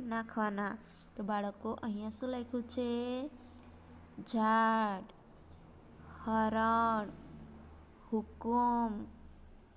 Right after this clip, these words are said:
ઘર, ઘુવડ, ઘડિયાળ, નળ,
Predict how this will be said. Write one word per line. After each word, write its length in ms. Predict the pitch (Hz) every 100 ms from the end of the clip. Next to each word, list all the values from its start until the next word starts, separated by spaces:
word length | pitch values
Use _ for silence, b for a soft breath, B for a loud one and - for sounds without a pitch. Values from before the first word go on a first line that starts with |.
| - - - - 202
ઘર, 760 | - 226 220 226 240 240 220 - - - - B B B B - - 196
ઘુવડ, 840 | 202 214 220 214 233 233 233 214 - - - - - _ - - 196 175
ઘડિયાળ, 880 | 214 202 208 214 220 240 262 285 339 - - - - - - -
નળ, 800 | 202 202 208 214 233 247 262 294